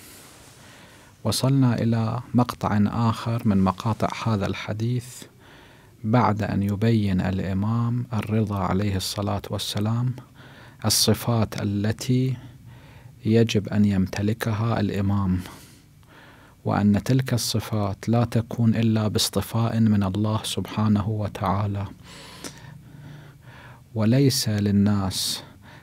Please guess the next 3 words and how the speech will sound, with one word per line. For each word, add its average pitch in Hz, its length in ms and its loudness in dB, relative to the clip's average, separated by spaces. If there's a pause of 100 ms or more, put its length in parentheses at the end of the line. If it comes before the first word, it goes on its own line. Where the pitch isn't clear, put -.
(140)
مجال 104 640 2
لاختيار 101 720 -2
الإمام، 104 720 0